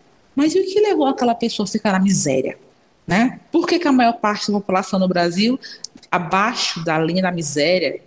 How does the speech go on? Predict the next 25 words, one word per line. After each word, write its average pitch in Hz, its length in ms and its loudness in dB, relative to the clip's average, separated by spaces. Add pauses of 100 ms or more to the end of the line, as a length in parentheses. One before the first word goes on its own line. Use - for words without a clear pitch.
(580)
é 175 120 0
negra? 143 580 -2 (640)
A - 40 -12
gente 151 180 -2
tá 151 80 -6
falando 139 320 -2
de 165 80 -4
racismo. 269 540 -2 (280)
Não, 220 140 0
mas 185 180 0
ninguém 190 240 2
vai 269 120 0
discutir 330 360 0
isso 349 200 0
não, 240 180 0
porque 226 220 -6
tem 214 120 -6
que 247 60 -2
mover, 220 340 0
isso 247 220 0
aí 226 100 2
vai 240 120 2
mover 247 280 2
a 233 40 2
estrutura. 320 520 -2